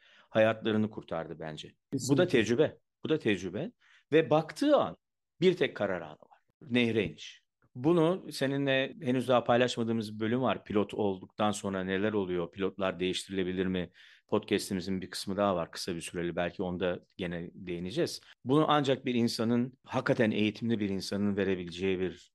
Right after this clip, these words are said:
Speaker 1: karar bu anda. Ve sonuç sadece yüz kişinin çok küçük sıyrıklarla kurtulduğu bir mucize.
Speaker 2: Evet.
Speaker 1: Bir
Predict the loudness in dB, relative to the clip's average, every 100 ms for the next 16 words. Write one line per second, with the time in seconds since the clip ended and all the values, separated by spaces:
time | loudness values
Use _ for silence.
0 | _ -2 0 -2 -6 -16 _ _ -12 -6
1 | -4 -6 -6 -4 -4 0 4 4 2 -2
2 | -16 -2 0 0 -2 -12 _ -6 -4 -4
3 | -4 -4 -6 -4 -4 -4 -2 -2 -4 _
4 | _ _ _ -4 -4 -10 -10 -6 -4 -4
5 | -2 -2 -2 -4 -8 -8 -10 -2 -2 -2
6 | -2 -2 -2 -8 _ _ -6 -4 -4 -6
7 | -8 -12 _ _ _ _ _ _ 0 0
8 | -8